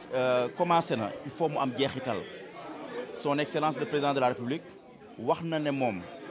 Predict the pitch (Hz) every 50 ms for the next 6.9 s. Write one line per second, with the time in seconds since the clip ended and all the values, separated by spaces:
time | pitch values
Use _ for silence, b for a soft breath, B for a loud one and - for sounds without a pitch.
0 | - - - - - - 104 120 127 131 127 - - - - 147 139 - 135 135
1 | 135 135 123 123 113 110 113 139 - - - - - - - - - - 110 123
2 | 131 - 135 120 117 123 131 139 135 117 120 113 110 113 113 113 113 113 - 120
3 | 107 98 90 82 82 - - - - - - 110 127 127 - - - 247 262 247
4 | 233 214 214 - - 180 160 151 139 127 117 95 92 - - - - - - -
5 | - - - - - - - - - 196 208 202 - 196 190 175 180 180 180 175
6 | - 175 151 151 147 139 135 170 170 143 151 143 139 131 - - 113 95